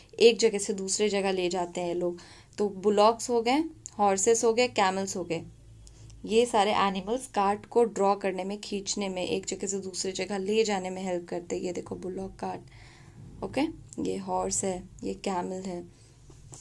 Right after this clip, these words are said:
तो इसलिए भी लोग, इसमें भी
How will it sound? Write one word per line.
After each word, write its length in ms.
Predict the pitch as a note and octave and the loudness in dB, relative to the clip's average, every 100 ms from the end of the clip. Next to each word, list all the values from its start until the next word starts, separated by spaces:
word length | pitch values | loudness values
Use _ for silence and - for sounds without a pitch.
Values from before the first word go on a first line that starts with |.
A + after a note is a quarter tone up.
| - - - - - - | -20 -20 -20 -20 -14 -2
तो 280 | G3+ - - - - - - | -2 -2 -6 -18 -20 -20 -2
इसलिए 460 | A#3 - A3 G#3+ G3+ | 0 0 -2 2 2
भी 300 | G#3 C#4+ - - - | 2 0 -2 -8 -8
लोग, 400 | G#3 G3 C4 C#4 - _ _ - - - | 2 4 4 2 -12 _ _ -20 -20 0
इसमें 440 | A3+ - C4 C#4+ A3 | 0 4 4 4 2
भी 360 | G#3+ B3+ D#4 | -2 -6 -8